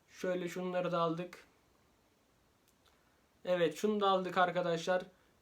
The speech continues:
Doug'ımızı dokuz seviye yaptık ve aksesuar ve yıldız gücünü de aldık.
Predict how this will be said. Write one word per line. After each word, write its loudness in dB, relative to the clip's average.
Doug'ımızı 4
dokuz -2
seviye 2
yaptık 0
ve 2
aksesuar 2
ve 4
yıldız 2
gücünü -2
de 2
aldık. 2